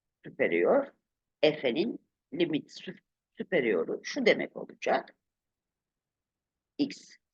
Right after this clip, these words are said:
sayısında limit superior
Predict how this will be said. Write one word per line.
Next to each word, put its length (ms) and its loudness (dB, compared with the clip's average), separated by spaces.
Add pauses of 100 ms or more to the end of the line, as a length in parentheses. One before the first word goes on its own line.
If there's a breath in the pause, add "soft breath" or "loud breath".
sayısında 760 -6 (1200)
limit 540 0 (720)
superior 680 0